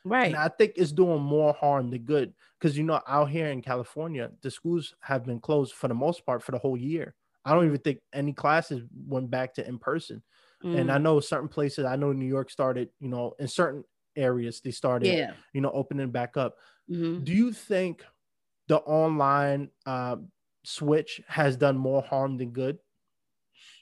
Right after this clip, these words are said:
Speaker 1: I'll say that for some kids, it seems to be working. Like, some students who struggled in person, like, are doing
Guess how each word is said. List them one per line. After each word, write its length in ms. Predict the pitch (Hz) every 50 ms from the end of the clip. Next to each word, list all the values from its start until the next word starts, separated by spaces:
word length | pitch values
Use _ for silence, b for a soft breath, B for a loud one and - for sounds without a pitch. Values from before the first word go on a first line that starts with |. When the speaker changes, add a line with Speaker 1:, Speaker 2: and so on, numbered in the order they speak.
| b b _ _ _ _ _ _ _ _ _ -
Speaker 1:
I'll 240 | 190 196 208 226 269
say 360 | - - - 269 226 226 226
that 200 | 196 196 180 175
for 140 | - - 185
some 500 | 180 - - - - 185 190 202 220 226
kids, 840 | 220 - 277 247 240 247 254 262 277 294 269 - - - - - - 277 - _ _ -
it 180 | - 202 202 -
seems 340 | - - 202 196 190 -
to 100 | - 180
be 160 | 170 170 175 165
working. 600 | 160 156 147 143 143 - - 110 101 85 - - B B B B B B
Like, 240 | - 170 165 160 -
some 460 | - - - 202 190 208 220 226 240
students 720 | 233 - - - 233 226 226 226 226 220 226 226 - -
who 680 | - - 208 202 190 180 175 170 165 165 165 165 - - _ _
struggled 580 | - - - - - 180 165 170 185 180 180 180
in 200 | 180 170 170 170
person, 580 | - - 160 165 170 - - 196 185 190 196 190
like, 340 | 170 156 156 156 - - - _ _ _ _ _ _ _ _ _ _ _ -
are 140 | - 175 170
doing 480 | 165 151 175 170 170 170 165 160 156